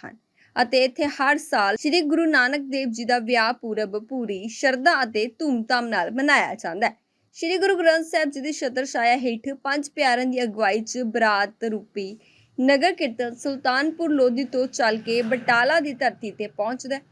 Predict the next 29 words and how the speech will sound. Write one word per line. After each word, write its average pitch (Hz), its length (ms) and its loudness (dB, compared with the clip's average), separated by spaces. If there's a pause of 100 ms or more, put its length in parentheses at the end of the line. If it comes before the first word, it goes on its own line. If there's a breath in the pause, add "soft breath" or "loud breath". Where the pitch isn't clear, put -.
(120)
ਤੇ - 60 -4 (100)
ਅਗਲੇ 294 240 2
ਦਿਨ 262 240 -2
ਇਹ 233 120 -2
ਨਗਰ 240 280 -2
ਕੀਰਤਨ 233 440 -4
ਬਟਾਲਾ 262 500 2
ਸ਼ਹਿਰ 262 260 0
ਦੀ 226 140 -6
ਪਰਿਕਰਮਾ 247 600 -2
ਕਰਦੇ 220 360 -2
ਹੋਏ 214 140 -2
ਸੰਗਤਾਂ 262 500 -2
ਨੂੰ 214 360 -6
ਦਰਸ਼ਨ 233 440 2
ਦੀਦਾਰ 214 360 2
ਦਿੰਦਾ 247 380 -2
ਹੈ। - 160 -20 (800 soft breath)
ਦੇਸ਼ 330 300 2
ਵਿਦੇਸ਼ 320 420 0
ਤੋਂ 302 180 -6
ਸੰਗਤਾਂ 240 580 0
ਲੱਖਾਂ 247 440 0
ਦੀ 311 140 0
ਤਾਦਾਦ 226 440 0
ਵਿੱਚ 220 240 -12
ਬਟਾਲਾ 220 460 2
ਪਹੁੰਚਦੀਆਂ 254 560 -4
ਨੇ। 311 80 -4